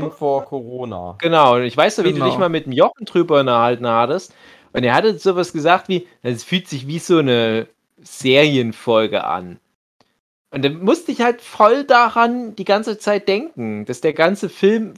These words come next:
Speaker 1: von Production Values her ist das halt wie so eine heutige Superhelden für irgendwie Young Adult
Speaker 2: Mhm.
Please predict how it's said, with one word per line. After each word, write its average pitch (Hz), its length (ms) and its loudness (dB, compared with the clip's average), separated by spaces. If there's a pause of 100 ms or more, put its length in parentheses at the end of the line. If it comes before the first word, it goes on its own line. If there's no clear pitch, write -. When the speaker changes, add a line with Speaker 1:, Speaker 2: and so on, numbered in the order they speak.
Speaker 1:
von 156 340 -6 (200)
Production 151 680 -4
Values 180 440 0
her 180 120 2
ist 160 180 -6
das 160 100 -8
halt 151 180 -2
wie 160 80 -8
so 160 220 -4
eine 131 520 -2 (240)
heutige 131 680 -2
Superhelden 127 1120 -4
für 120 520 -4
irgendwie 110 640 -8 (400)
Young 123 260 0
Adult 123 640 -2
Speaker 2:
Mhm. 113 300 -8